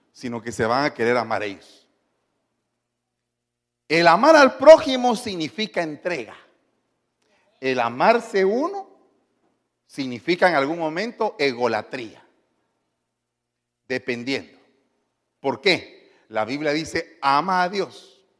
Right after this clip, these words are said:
ámate tú y ama a tu prójimo". Amén. Entonces muchas veces la gente o no se ama o se ama demasiado.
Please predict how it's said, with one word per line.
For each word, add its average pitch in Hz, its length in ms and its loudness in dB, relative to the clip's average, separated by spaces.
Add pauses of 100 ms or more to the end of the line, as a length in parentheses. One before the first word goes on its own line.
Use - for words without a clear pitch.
(580)
ámate 160 680 -2
tú 190 240 -16 (960)
y 123 240 -6
ama 104 300 -8
a - 80 -20
tu 127 100 -18
prójimo". 214 420 -12 (840)
Amén. 143 360 -8 (600)
Entonces 247 440 -2
muchas 247 380 -4
veces 214 560 -2 (340)
la 151 180 0
gente 147 600 -6 (340)
o 160 180 4
no 277 240 8
se 277 260 -2
ama 220 320 -2 (600)
o 139 140 0
se 120 220 -6
ama 123 260 -4
demasiado. 107 600 -16